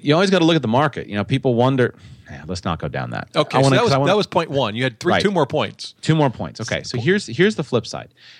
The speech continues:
Speaker 1: And here's the problem with the analysis as I see it. Generally, when people assume that a financial advisor is not worth their fee, their hundred basis points on a portfolio of index funds, they're assuming that the client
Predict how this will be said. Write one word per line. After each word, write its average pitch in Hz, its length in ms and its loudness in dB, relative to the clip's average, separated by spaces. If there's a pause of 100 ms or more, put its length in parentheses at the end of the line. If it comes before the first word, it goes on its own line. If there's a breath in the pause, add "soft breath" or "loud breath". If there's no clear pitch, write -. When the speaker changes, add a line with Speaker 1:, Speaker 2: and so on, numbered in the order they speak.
(120)
Speaker 1:
And 127 100 -2
here's 175 300 4
the 151 80 -4
problem 107 800 0
with 95 540 2
the 98 180 0
analysis 92 640 0
as 87 160 -4
I 80 160 -2
see 78 280 -6
it. - 200 -12 (1080 soft breath)
Generally, 110 800 0 (380)
when 110 200 2
people 196 400 2
assume 127 640 -2
that 90 120 -6
a 92 40 -6
financial 110 480 0
advisor 85 520 0
is 82 140 -4
not 92 280 0
worth 87 260 0
their 85 180 0
fee, 127 400 0 (240)
their 92 140 2
hundred 104 260 2
basis 95 360 0
points 123 320 0
on 92 80 0
a - 60 -2
portfolio 104 480 2
of 85 60 2
index 98 340 2
funds, 139 360 -2 (520 loud breath)
they're 139 260 2
assuming 202 500 -2
that 104 140 -2
the 120 80 -4
client 110 680 -4